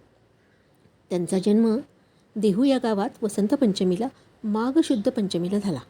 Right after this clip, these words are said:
पंढरपूरचा विठोबा हे तुकारामांचे आराध्य दैवत होते. तुकारामांना वारकरी जगद्गुरू म्हणून ओळखतात. वारकरी संप्रदायातल्या प्रवचन व कीर्तनाच्या शेवटी "पुंडलिक वरदे हार विठ्ठल, श्री ज्ञानदेव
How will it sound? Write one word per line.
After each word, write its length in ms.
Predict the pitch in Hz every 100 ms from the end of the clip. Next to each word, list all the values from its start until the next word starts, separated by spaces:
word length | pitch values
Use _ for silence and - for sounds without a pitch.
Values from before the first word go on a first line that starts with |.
| - - - - _ _ _ _
पंढरपूरचा 500 | 294 294 339 349 339
विठोबा 440 | 330 320 311 277 302
हे 100 | 277
तुकारामांचे 760 | 285 277 226 202 196 202 - 302 -
आराध्य 320 | 247 208 214
दैवत 300 | 190 165 165
होते. 260 | 180 143 - - - _ - - - -
तुकारामांना 720 | 196 214 233 220 208 220 208 277 - _ -
वारकरी 560 | 202 190 185 220 220 269
जगद्गुरू 440 | 220 202 190 - 220
म्हणून 380 | 220 185 233 220
ओळखतात. 380 | 170 - - - - - - - - - - -
वारकरी 540 | 247 262 277 - 339 359
संप्रदायातल्या 840 | 349 294 294 269 262 262 - 262
प्रवचन 480 | 262 247 262 269 262
व 100 | 254 254
कीर्तनाच्या 480 | 254 - 247 240 240
शेवटी 380 | 269 269 254 240 - - - - - - -
"पुंडलिक 580 | 269 277 277 302 311 302
वरदे 440 | 277 254 220 214 202
हार 380 | 220 240 262 262
विठ्ठल, 460 | 240 226 - 202 175 - _ _ _ _ _ _ _ _ -
श्री 260 | - 262
ज्ञानदेव 680 | 285 240 226 233 262 277 302